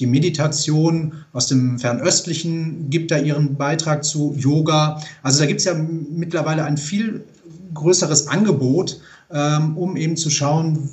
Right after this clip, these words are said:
wie komme ich meiner Seele hinterher in dem ganzen Alltag. Ähm, und dann ist es aber eben auch so, dass natürlich auch die Franziskaner eben auf die Bedürfnisse der Menschen eingehen vor Ort. Also in Berlin die große Suppenküche, wo bis zu dreihundert, vierhundert Gäste täglich kommen,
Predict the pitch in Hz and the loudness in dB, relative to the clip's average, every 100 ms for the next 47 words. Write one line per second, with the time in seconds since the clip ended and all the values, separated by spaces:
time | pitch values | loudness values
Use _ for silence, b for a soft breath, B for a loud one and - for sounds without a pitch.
0 | - 143 143 - - 160 156 156 147 147 | -8 -4 -2 -2 0 4 4 4 2 2
1 | 135 - 135 156 156 151 123 147 147 107 | 2 2 2 2 2 2 2 0 0 0
2 | 143 143 143 143 B B B B 147 135 | 0 0 -2 -6 B B B B 2 4
3 | 131 127 127 120 98 104 107 87 - b | 4 2 -2 -4 -8 -8 -8 -10 -12 b
4 | b b b 123 123 123 120 123 139 123 | b b b -4 0 0 0 2 4 4
5 | 123 185 - 165 156 147 147 143 131 151 | 4 2 0 -2 -2 -2 -2 -4 -4 -4
6 | 139 135 - 143 131 143 135 131 127 - | -2 -2 -2 -4 -2 -2 0 0 -2 -2
7 | 139 131 135 127 - 131 135 135 127 127 | -4 2 4 4 4 4 6 6 4 2
8 | 123 127 127 - _ _ - 156 - 127 | 0 0 -4 -10 _ _ -8 -6 -4 -2
9 | 131 139 147 139 160 165 202 190 139 117 | 0 0 0 0 2 4 4 2 0 -2
10 | 113 113 107 104 110 101 101 98 107 104 | -2 -2 -2 -4 -4 -2 -2 -2 -2 0
11 | 110 127 123 117 135 160 131 120 135 135 | 4 6 6 6 4 2 2 2 2 2
12 | 170 165 160 - 160 156 156 143 139 135 | 0 0 0 2 2 2 2 2 0 0
13 | 139 - 143 135 127 127 135 143 135 135 | 0 -2 -2 -2 0 0 2 2 2 2
14 | - 147 131 139 135 139 147 - 127 - | -2 -2 0 0 0 0 2 2 0 -2
15 | 143 143 139 139 - 147 143 139 131 B | 0 0 -4 -6 -2 0 0 0 -4 B